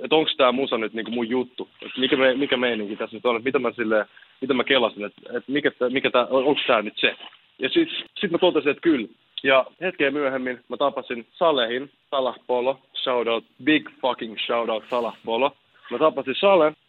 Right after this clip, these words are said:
ja me otettiin pari sessaria ja sit niissä sessareissa syntyi. Olikohan eka, ei kun, ei nyt ihan eka, ei vitus ekoin sessareilla tullut matkoilla, mut se tuli silleen semi-ajoissa,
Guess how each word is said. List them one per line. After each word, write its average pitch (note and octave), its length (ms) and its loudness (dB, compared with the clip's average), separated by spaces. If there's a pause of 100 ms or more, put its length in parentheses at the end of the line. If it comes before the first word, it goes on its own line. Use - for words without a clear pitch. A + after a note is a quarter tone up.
(120)
ja B2+ 100 -2
me C#3 80 0
otettiin C#3 360 -2
pari C#3+ 280 0
sessaria A#2 520 -4 (180)
ja A#2+ 320 0 (180)
sit C3+ 220 -8
niissä C3 280 2
sessareissa A2+ 440 -2
syntyi. A2+ 340 -4
Olikohan D#3 380 4
eka, D3 320 4
ei D#3+ 100 2
kun, D#3 140 -6 (300)
ei D3 120 4
nyt D#3+ 160 -2
ihan E3+ 260 2
eka, C3 300 2 (180)
ei C3+ 240 2
vitus C#3 300 -6
ekoin C3 360 0
sessareilla A2 480 -2
tullut A2+ 220 -2
matkoilla, A#2+ 540 0
mut A2 120 -8
se C3+ 80 -6
tuli D3 200 0
silleen B2+ 260 2
semi-ajoissa, A2 600 -2